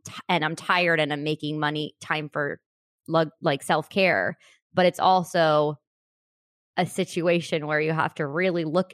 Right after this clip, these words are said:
at yourself and look at your time and look at your value and say, "Do I feel like I'm working though?" And most of the time that I am working, I'm not. So that's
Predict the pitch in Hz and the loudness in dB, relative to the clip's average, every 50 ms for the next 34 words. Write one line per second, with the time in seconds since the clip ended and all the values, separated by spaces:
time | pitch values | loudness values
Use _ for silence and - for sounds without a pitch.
0 | - - 139 123 - - 160 - - 156 143 151 - - 135 139 156 175 180 - | -6 -4 -4 -4 -2 -4 -8 -4 0 0 0 0 -2 -6 -8 -4 -4 -4 -2 -2
1 | 180 - - 160 170 - - 180 165 160 156 147 147 151 160 160 - - - 135 | -4 -4 -4 -6 -6 -4 -2 -2 -2 -2 -2 -4 -4 -4 -4 -6 -6 -8 -4 -2
2 | 156 156 151 165 160 170 175 170 170 151 131 110 113 120 151 180 - _ _ _ | -2 0 0 2 2 4 4 2 2 0 -2 -2 -2 -2 -2 -2 -4 _ _ _
3 | _ - _ _ _ - 165 170 151 - 175 165 165 160 147 - - 214 214 220 | _ -20 _ _ _ -4 -4 -2 0 2 4 4 4 4 2 -2 -2 2 2 4
4 | 202 202 190 - 190 175 175 165 160 151 - 147 143 143 139 139 139 139 - 143 | 2 2 0 -4 -4 -4 0 0 0 -2 -2 -4 -4 -4 -4 -4 -4 -4 -6 -12
5 | 98 87 - - - - - - - - _ _ _ _ _ _ _ - 170 170 | -14 -14 -16 -14 -12 -12 -12 -12 -12 -16 _ _ _ _ _ _ _ -4 -2 0
6 | 170 170 180 170 - - 180 - - 165 180 180 185 180 170 165 165 165 175 190 | 2 2 2 2 0 -4 -10 -10 -4 -2 -2 0 0 0 0 2 2 2 0 0
7 | 202 214 226 220 202 175 170 170 165 170 160 156 147 147 170 185 175 - - - | 0 0 0 0 0 0 0 0 -2 -4 -4 -4 -4 -2 0 0 0 0 -2 -4
8 | 190 180 160 151 196 196 196 165 - - - | -6 -6 -2 0 0 2 0 0 -2 -8 -18